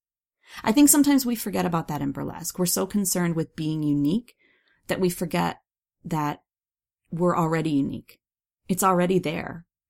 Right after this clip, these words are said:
Just by being who we are, we're unique. So that's the second realization, realizing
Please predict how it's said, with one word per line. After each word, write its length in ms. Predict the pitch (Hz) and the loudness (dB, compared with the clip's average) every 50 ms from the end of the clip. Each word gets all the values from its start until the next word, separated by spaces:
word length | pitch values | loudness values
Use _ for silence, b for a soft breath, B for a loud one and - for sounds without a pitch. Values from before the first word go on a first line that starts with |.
| _ _ - | _ _ -4
Just 220 | 160 196 196 - | -2 0 0 2
by 100 | - 190 | 2 0
being 280 | 175 170 170 160 156 156 | 0 2 2 0 0 0
who 100 | 151 165 | -2 -4
we 180 | 147 143 143 139 | -4 -4 -6 -6
are, 280 | 135 - - - - _ | -6 -8 -8 -10 -12 _
we're 120 | - 160 147 | -10 -6 -4
unique. 500 | 139 139 135 - - - - _ - _ _ _ _ _ _ _ _ _ _ _ _ _ _ _ - B B B B | -2 -2 -2 -2 -4 -10 -14 _ -20 _ _ _ _ _ _ _ _ _ _ _ _ _ _ _ -20 B B B B
So 140 | B - - | B 0 2
that's 200 | 151 175 - - | 2 2 2 2
the 80 | 208 190 | 0 2
second 340 | - - 233 220 - - - | 2 2 2 0 -2 -2 0
realization, 640 | 165 160 156 151 147 139 147 139 135 - 147 143 | 0 0 0 -2 -2 -2 -4 -6 -4 -4 -2 -2
realizing 480 | 151 180 220 226 226 220 220 220 208 B | 0 2 2 2 2 2 2 2 2 B